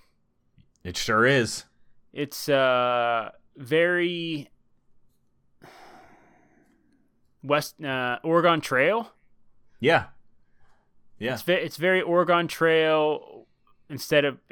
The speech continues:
Speaker 2: but when you stop at places, instead of hunting, you play handball.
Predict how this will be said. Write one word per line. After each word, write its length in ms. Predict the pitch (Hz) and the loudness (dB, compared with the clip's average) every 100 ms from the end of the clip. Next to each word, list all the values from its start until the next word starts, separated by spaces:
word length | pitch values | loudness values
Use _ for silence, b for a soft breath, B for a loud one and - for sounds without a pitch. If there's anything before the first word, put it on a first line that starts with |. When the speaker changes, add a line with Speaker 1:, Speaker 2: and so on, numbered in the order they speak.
| 127 - | -20 -12
Speaker 2:
but 240 | 143 147 147 | -6 -4 -2
when 160 | 151 | -4
you 60 | 147 | -4
stop 360 | - 160 147 143 | -4 0 0 0
at 100 | - | -4
places, 420 | 135 131 139 113 | -4 -4 -6 -8
instead 300 | 127 - 139 | -10 -4 -4
of 100 | 120 | -2
hunting, 640 | - 131 131 131 123 123 - | -4 -4 -4 -6 -6 -10 -16
you 200 | 120 120 | -14 -14
play 520 | - 127 123 117 113 | -10 -4 -2 -2 -4
handball. 600 | 101 117 110 107 98 87 | -4 -4 -4 -6 -8 -8